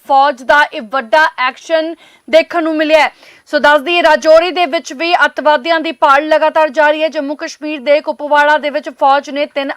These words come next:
ਅੱਤਵਾਦੀਆਂ ਨੂੰ ਮਾਰ ਗਿਰਾਇਆ ਹੈ। ਅਠਾਈ, ਉਨੱਤੀ ਅਗਸਤ ਦੀ ਦਰਮਿਆਨੀ ਰਾਤ, ਕਿਉਂਕਿ ਮੌਸਮ ਖਰਾਬ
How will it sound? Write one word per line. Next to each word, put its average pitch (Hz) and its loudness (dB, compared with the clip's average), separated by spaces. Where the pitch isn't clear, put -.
ਅੱਤਵਾਦੀਆਂ 277 -4
ਨੂੰ 277 -10
ਮਾਰ 240 -2
ਗਿਰਾਇਆ 285 2
ਹੈ। 311 2
ਅਠਾਈ, 294 2
ਉਨੱਤੀ 311 -2
ਅਗਸਤ 294 0
ਦੀ 320 -8
ਦਰਮਿਆਨੀ 285 -2
ਰਾਤ, 302 2
ਕਿਉਂਕਿ 311 -10
ਮੌਸਮ 294 -4
ਖਰਾਬ 294 2